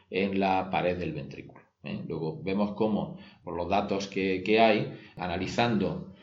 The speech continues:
en pacientes, como digo, de momentos libres de patología, estos niveles de troponina de alta sensibilidad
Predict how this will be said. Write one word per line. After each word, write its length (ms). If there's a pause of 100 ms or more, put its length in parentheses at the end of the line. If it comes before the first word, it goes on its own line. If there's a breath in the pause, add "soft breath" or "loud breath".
(140 loud breath)
en 120
pacientes, 640
como 220
digo, 220
de 80
momentos 400
libres 420
de 420
patología, 840 (360 loud breath)
estos 600
niveles 400
de 80
troponina 600
de 120
alta 220
sensibilidad 760